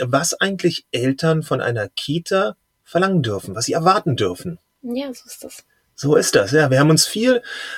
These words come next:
Speaker 1: darüber Gedanken gemacht, wie man sich eigentlich herleiten kann, was Mama und Papa, die ihre Kinder zur Betreuung in einer Einrichtung geben, wirklich im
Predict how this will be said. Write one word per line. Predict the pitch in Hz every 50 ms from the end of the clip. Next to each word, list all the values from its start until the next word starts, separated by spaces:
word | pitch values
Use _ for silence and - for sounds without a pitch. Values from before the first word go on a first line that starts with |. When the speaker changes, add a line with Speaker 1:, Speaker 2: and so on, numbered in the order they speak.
| - - -
Speaker 1:
darüber | - 180 175 196 196 190 175
Gedanken | 165 160 147 151 175 196 - 220 185
gemacht, | 180 165 160 170 170 170 -
wie | 147 131 160 202
man | 220 220 208
sich | - 190 180 - -
eigentlich | 151 139 - 135 - - -
herleiten | 139 147 185 190 190 190 - - 185 175
kann, | - 180 180 185 180
was | 147 131 120 135
Mama | 127 147 180 196
und | 180 - 120 117 -
Papa, | - 143 156 - 190 185 165
die | - 151 135
ihre | 123 110 110 113
Kinder | - - 147 165 175 175 175 170 170
zur | 170 - - 131
Betreuung | 120 113 - - 127 127 143 147
in | 139 -
einer | - - 113 107 - -
Einrichtung | 131 151 180 175 139 127 - - 139 127
geben, | 120 135 135 147 147 165 170 180 185 - _ - - - - - - - - - _ _ _ _ _ _ - 160
wirklich | 127 120 113 127 175 220 220 - 269 269 269 - -
im | - 139 143